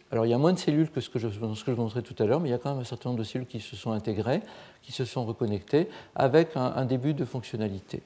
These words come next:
Donc ce travail, euh, est assez prometteur, euh, je pense qu'il vous en reparlera. Euh, et, euh, la question qui s'est posée, c'est comment, à partir de ces travaux, donc c'est la suite de ce travail, on, on voit quand même qu'il y a pas mal de photorécepteurs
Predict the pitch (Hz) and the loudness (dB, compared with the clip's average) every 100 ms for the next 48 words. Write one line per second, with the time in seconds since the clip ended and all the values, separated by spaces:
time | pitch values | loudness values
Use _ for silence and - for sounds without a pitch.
0 | _ 107 110 - - 147 147 147 120 113 | _ -6 -4 -6 4 8 10 8 6 4
1 | 110 107 107 107 - 113 110 - - 113 | 4 4 4 4 4 2 2 0 0 0
2 | 110 - 180 214 - 113 110 - 123 - | 2 6 6 6 2 0 0 -4 -10 -8
3 | 110 113 107 120 117 117 110 107 151 214 | -6 -2 -2 -2 -2 -2 -2 0 0 0
4 | - - - - - - 123 120 117 113 | -4 -16 -18 -18 -14 -2 2 4 4 2
5 | 110 113 - - - 151 160 - - 127 | 2 0 -2 -4 2 6 8 6 4 4
6 | 127 127 127 135 156 143 127 - 123 175 | 4 4 2 0 -2 -2 -4 0 0 0
7 | - 123 - 143 156 139 127 - 117 113 | 0 -4 -2 0 2 0 -4 -4 -4 -4
8 | - - 117 123 120 110 123 120 143 143 | -8 -6 -4 0 -2 0 0 0 -4 -6
9 | 120 98 - 113 143 180 123 - 120 135 | -8 -10 -6 2 2 2 0 -4 0 0
10 | 135 135 139 120 120 135 147 123 - 117 | 0 -4 -2 -2 -2 -2 -2 -4 -8 -6
11 | 113 - - 131 | -4 -6 -4 -2